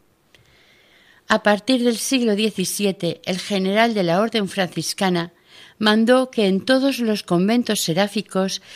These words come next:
se hicieran informaciones y averiguaciones jurídicas acerca de su historia y vidas ejemplares. El padre Jaime Coll fue nombrado cronista oficial de la provincia franciscana de Cataluña,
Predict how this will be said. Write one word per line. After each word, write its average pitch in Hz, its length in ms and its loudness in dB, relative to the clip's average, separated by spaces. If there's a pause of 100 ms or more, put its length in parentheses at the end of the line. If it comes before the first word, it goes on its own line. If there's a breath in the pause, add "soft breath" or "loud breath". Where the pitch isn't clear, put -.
(260 loud breath)
se - 200 2
hicieran 262 480 2
informaciones 233 1000 -2
y 202 160 -6
averiguaciones 202 960 -2
jurídicas 202 960 -4 (520 loud breath)
acerca 277 580 2
de 226 140 0
su - 160 -4
historia 196 800 0
y 208 140 0
vidas 180 400 -2
ejemplares. 147 880 -4 (1000 loud breath)
El 220 160 0
padre 220 360 2
Jaime 247 480 2
Coll 190 340 2 (360 soft breath)
fue 262 220 4
nombrado 254 540 4
cronista 208 500 0
oficial 190 560 0
de 202 80 0
la 214 140 2
provincia 196 560 0
franciscana 180 720 -2
de 160 120 -4
Cataluña, 190 720 -2